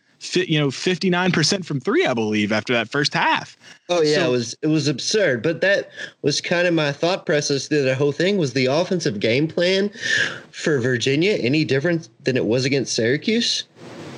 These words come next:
Speaker 2: I mean, the defensive game plan was different. We saw the
Speaker 1: Right.
Speaker 2: one three one, and obviously you didn't have the guy in the middle of the zone, but the sa-, it looked a lot of the same offense for me.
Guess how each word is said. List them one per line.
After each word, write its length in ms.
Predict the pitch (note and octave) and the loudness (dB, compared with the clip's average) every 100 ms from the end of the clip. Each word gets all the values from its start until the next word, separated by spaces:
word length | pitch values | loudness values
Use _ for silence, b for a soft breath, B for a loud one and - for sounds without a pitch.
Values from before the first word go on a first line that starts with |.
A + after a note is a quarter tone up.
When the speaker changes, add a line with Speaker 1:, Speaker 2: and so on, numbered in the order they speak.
| - _ _ _ _ _ D3 | -20 _ _ _ _ _ -2
Speaker 2:
I 80 | |
mean, 220 | E3 E3+ E3 | 2 2 2
the 100 | D#3 | 2
defensive 540 | D3+ G#3+ C4 E3 C3+ | 2 2 0 0 0
game 220 | C3+ C3+ | 2 0
plan 220 | C3+ C3+ | 2 0
was 140 | B2 G#2+ | 0 0
different. 300 | B2+ B2+ D3 | 0 0 0
We 80 | C3+ | 2
saw 220 | F3 E3 | 0 2
the 80 | C#3 | 2
Speaker 1:
Right. 40 | C#3 | 2
Speaker 2:
one 40 | D#3+ | 2
three 200 | C#3+ B2 | 2 2
one, 320 | A2+ E3 F#3 | 2 2 0
and 380 | C#3+ C3 C3+ D#3 B B | 0 0 0 -2 B B
obviously 420 | D3+ D#3+ D3+ E3 | 0 0 0 2
you 120 | D#3 | 2
didn't 240 | D3+ D3 D3+ | 2 0 0
have 120 | C#3+ | 0
the 100 | B2 | 0
guy 260 | B2 C#3+ | 0 2
in 140 | D3+ C3 | 2 2
the 60 | |
middle 200 | B2 C3+ | 2 2
of 100 | C3+ | 0
the 120 | G2+ G#2+ | 0 -2
zone, 480 | A#2 D3+ G3 D#3 | 0 0 2 0
but 100 | A#2+ | 0
the 100 | C3 | 0
sa-, 200 | C3+ - | 0 2
it 240 | E3 C3 C#3+ | 0 2 2
looked 200 | E3 F#3 | 0 2
a 60 | |
lot 200 | D#3+ E3+ | 0 2
of 60 | F3+ | 2
the 120 | D3 | 0
same 260 | - F3 E3+ | 0 2 2
offense 380 | E3+ F3 E3+ - | 2 0 -2 0
for 100 | C3+ | 0
me. 360 | E3 G#3 F#3+ | 2 2 0